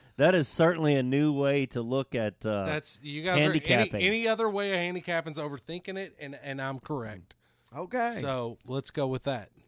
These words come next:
Speaker 1: We
Speaker 3: All
Speaker 1: will,
Speaker 3: right.
Speaker 1: uh, folks, uh, use that advice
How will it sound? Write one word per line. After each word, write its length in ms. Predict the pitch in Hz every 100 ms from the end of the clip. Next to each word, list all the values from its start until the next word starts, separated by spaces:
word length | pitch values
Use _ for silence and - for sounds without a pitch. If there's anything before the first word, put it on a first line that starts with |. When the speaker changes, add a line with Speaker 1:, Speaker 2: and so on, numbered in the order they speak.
| 117
Speaker 1:
We 120 | 135
Speaker 3:
All 40 |
Speaker 1:
will, 220 | 151 147
Speaker 3:
right. 80 | 135
Speaker 1:
uh, 520 | 123 117 107 101 95 98 _ _ _ _ _ _ _ _ _ _ _ _ - -
folks, 380 | 139 139 147 -
uh, 120 | 120
use 480 | 107 101 123 147 127
that 300 | 127 127 135
advice 840 | 113 110 90 110 117 123 - -